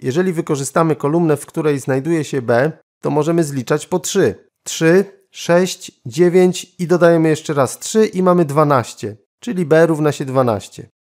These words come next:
Albo możemy zrobić podobnie w rzędzie z czwórką na czele. Cztery, osiem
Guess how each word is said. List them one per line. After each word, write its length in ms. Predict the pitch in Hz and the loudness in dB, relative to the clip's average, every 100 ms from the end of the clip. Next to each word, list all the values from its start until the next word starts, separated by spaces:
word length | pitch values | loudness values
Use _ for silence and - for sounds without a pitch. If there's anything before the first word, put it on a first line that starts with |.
| - | -2
Albo 560 | 156 127 113 143 185 165 | 0 0 2 4 2 2
możemy 300 | 156 175 180 | 0 0 0
zrobić 340 | 165 160 160 | 0 -2 -4
podobnie 600 | - 151 127 127 156 185 - _ | -4 2 2 2 0 0 -6 _
w 140 | 147 143 | -14 0
rzędzie 420 | 156 143 139 170 | 2 2 2 -2
z 100 | - | -4
czwórką 580 | - 160 135 143 165 180 | -4 -2 0 2 4 4
na 140 | 185 | 2
czele. 460 | 180 190 123 98 - | 4 4 4 0 -6
Cztery, 640 | - - 180 180 151 - - | -14 0 4 4 4 -2 -2
osiem 560 | 151 127 - 170 208 | 0 0 2 2 2